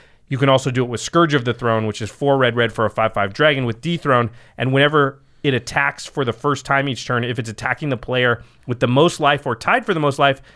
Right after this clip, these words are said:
you untap all attacking creatures. And after this combat phase, there's an additional combat phase. Plus,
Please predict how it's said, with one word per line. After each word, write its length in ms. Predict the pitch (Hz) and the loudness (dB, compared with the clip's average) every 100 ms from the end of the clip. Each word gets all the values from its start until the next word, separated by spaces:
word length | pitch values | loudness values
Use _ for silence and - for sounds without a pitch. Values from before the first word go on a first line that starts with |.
| _ | _
you 160 | 131 156 | -6 0
untap 460 | 160 180 175 156 151 | 2 2 2 0 2
all 180 | 143 | 4
attacking 320 | 139 147 123 120 | 4 2 -2 -4
creatures. 440 | 139 131 127 117 - _ - | -6 -2 -4 -4 -14 _ -6
And 100 | 117 | -2
after 180 | 117 120 | 0 0
this 280 | 113 - - | -4 -6 -16
combat 320 | - 123 117 110 | -4 0 0 0
phase, 300 | 113 101 - | -4 -4 -4
there's 280 | 110 101 | -4 -4
an 200 | 107 104 - | -8 -12 -12
additional 420 | 104 139 120 117 | -8 -6 -4 -6
combat 280 | - 101 95 | -6 -8 -8
phase. 180 | 98 | -10
Plus, 300 | - 196 185 | -4 -2 -2